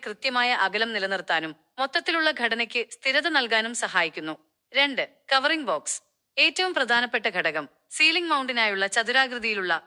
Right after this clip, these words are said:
കവറിംഗ് ബോക്സ് ആണ്. ടെറസിലേക്ക് ഫിക്സ്ചർ ഹുക്ക് ചെയ്യുന്ന ഭാഗം, അഡാപ്റ്റർ, വയറിംഗ് കണക്ഷനുകൾ എന്നിവ മറച്ചുവെച്ച് കാഴ്ചയ്ക്ക്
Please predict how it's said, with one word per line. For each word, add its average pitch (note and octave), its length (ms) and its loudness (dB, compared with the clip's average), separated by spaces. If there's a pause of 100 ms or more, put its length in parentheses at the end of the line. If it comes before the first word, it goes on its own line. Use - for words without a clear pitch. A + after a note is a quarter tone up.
കവറിംഗ് B3 360 0
ബോക്സ് F3+ 240 -2
ആണ്. D3 180 -2 (420)
ടെറസിലേക്ക് C#4+ 600 2 (120)
ഫിക്സ്ചർ D4+ 380 -4
ഹുക്ക് C4 220 -8
ചെയ്യുന്ന G3 220 0
ഭാഗം, E3 380 0 (280)
അഡാപ്റ്റർ, A#3 400 2 (260)
വയറിംഗ് C#4+ 360 2
കണക്ഷനുകൾ G#3 460 0 (140)
എന്നിവ D4 260 0
മറച്ചുവെച്ച് G#3 580 -2 (280)
കാഴ്ചയ്ക്ക് C#4 460 2